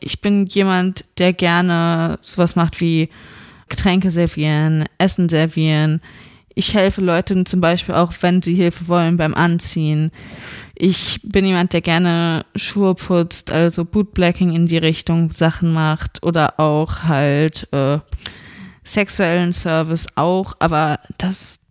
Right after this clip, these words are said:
deutlich weniger als das andere. Das andere kommt halt immer, wenn ich, äh, entspannt bin, kommt das quasi mit raus.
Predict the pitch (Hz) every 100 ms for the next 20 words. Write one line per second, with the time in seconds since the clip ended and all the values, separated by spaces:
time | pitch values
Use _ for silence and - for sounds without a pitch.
0 | - 170 190 196 - 170 180 190 160 175
1 | 185 180 196 190 175 - - 190 196 190
2 | 196 185 - 185 180 - - - - -
3 | - _ - 208 214 208 196 180 190 185
4 | 180 185 - - 170 175 175 - - 190
5 | - 170 208 208 196 190 185 175 - 160
6 | 170 175 170 165 - 160 160 151 - -